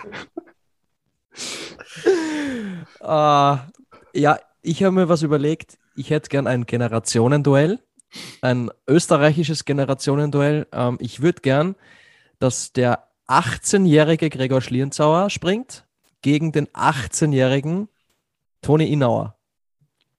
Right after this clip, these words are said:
Das wär so ein, so ein Generationenduell, das, das mir extrem Spaß machen wird, auch vor dem Hintergrund,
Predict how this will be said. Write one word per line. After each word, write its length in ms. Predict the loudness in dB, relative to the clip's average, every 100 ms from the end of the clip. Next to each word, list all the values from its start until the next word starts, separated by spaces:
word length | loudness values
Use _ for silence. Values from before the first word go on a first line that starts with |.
| _ _ _ _ _ _ _ _ -2
Das 220 | 0 4
wär 140 | 4
so 140 | 4 2
ein, 380 | 0 -6 -8 -12 _
so 160 | -8 -6
ein 100 | -2
Generationenduell, 1300 | 0 0 0 0 0 0 0 -2 -6 -2 0 2 2
das, 380 | 0 -4 -8 -12 -20 -20 -20 _ _ _
das 220 | -8 -6
mir 520 | -4 -2 0 0 -2 -6 -12
extrem 540 | -12 -12 -6 -4 -2
Spaß 340 | -2 0 0 0
machen 280 | -2 -2
wird, 320 | -2 -4 -6 _
auch 160 | -6 -4
vor 120 | 0
dem 100 | 0
Hintergrund, 600 | 0 -2 -4 -2 -2 -4